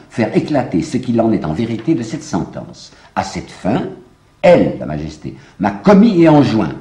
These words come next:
ben, il ne cache pas qu'il est en service commandé, hein. Elle m'a commis et enjoint,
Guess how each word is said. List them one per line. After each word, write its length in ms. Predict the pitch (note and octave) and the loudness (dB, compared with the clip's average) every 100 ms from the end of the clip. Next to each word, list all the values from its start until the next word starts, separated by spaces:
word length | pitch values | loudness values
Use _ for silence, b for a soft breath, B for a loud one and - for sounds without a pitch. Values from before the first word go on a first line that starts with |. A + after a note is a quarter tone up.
| - | -10
ben, 120 | - F#2+ | -2 -2
il 80 | |
ne 60 | D#2 | -2
cache 240 | D#2+ - | -6 -6
pas 140 | - C#3 | 0 0
qu'il 160 | - | -2
est 80 | D#2 | -6
en 80 | D2+ | -8
service 300 | E2 G2+ A#2 | -8 -8 -8
commandé, 420 | F#2+ C#2+ B1 C#2+ | -8 -8 -8 -12
hein. 60 | - - B B | -12 -16 B B
Elle 140 | A2 | 0
m'a 100 | G#2+ | 0
commis 320 | A2+ E3+ B2 G2+ | 2 4 4 2
et 80 | F#2+ | 2
enjoint, 440 | F#2+ E2 G#2 D#3+ | 0 0 0 0